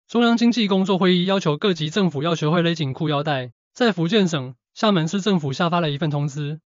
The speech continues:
强调全市的政府机构和国企要在预算管理上带头实行紧缩政策。紧缩措施不仅限于暂停不必要的政绩工程和形象工程，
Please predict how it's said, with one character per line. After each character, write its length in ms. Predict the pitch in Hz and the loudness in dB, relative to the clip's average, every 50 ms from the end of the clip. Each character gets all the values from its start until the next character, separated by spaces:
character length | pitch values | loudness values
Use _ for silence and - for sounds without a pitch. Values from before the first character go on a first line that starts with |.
| _ _ _ _ _ _ - | _ _ _ _ _ _ -4
强 160 | - 185 214 | -2 0 2
调 100 | 254 233 | 2 2
全 180 | - 185 175 | 2 0 0
市 80 | 180 226 | 0 2
的 120 | 214 185 | 0 0
政 160 | 170 233 208 180 | 2 0 0 0
府 160 | - 147 135 | 0 -4 -4
机 160 | - 165 175 | -4 -4 -4
构 100 | 190 185 | -2 -2
和 160 | 165 175 156 | 0 0 0
国 140 | 147 147 160 | 0 -2 -2
企 180 | - - 151 147 | -2 -2 -2 0
要 160 | 180 185 180 | 0 2 2
在 140 | 190 190 190 | 2 2 2
预 100 | 202 185 | 2 0
算 160 | 208 185 170 | 0 0 0
管 140 | 160 156 165 | 0 0 0
理 80 | 147 | 0
上 200 | 135 - 190 175 | 0 0 0 2
带 140 | 185 214 190 | 2 0 0
头 160 | 165 156 151 | 0 -2 -2
实 140 | 147 - 156 | -2 -4 -4
行 200 | 147 156 147 156 | -2 -2 -2 -2
紧 140 | - 151 135 | -2 -4 -4
缩 160 | 123 156 156 | -4 -4 -4
政 200 | 151 175 160 147 | -4 -2 -2 -2
策。 240 | 139 156 135 127 - _ _ _ _ _ | -2 -4 -6 -8 -10 _ _ _ _ _
紧 180 | - 190 180 170 | -2 0 0 2
缩 160 | 196 240 254 | 2 0 2
措 200 | - 285 240 214 | 4 4 2 4
施 160 | - 226 226 | 2 0 0
不 100 | 196 240 | 0 0
仅 180 | 208 185 151 143 | 0 0 0 0
限 160 | - 214 185 | 0 2 2
于 120 | 160 151 160 | 2 0 0
暂 160 | 156 208 185 | 0 0 0
停 160 | 165 160 156 | 0 0 0
不 80 | - 160 | 0 -2
必 100 | 165 208 | 0 2
要 140 | 208 202 | 2 2
的 80 | 175 147 | 2 2
政 160 | - 208 190 | 2 0 0
绩 160 | 165 196 180 | 0 0 -2
工 160 | 170 190 190 196 | -2 -2 -2 -2
程 220 | - 151 143 147 | -2 -4 -2 -2
和 120 | 175 170 | -2 -2
形 200 | 160 - 147 139 | -2 -2 -2 -2
象 160 | - 185 156 151 | 0 0 0 0
工 160 | 160 170 175 | -2 -2 -2
程， 300 | 160 135 120 123 135 | -4 -4 -6 -8 -10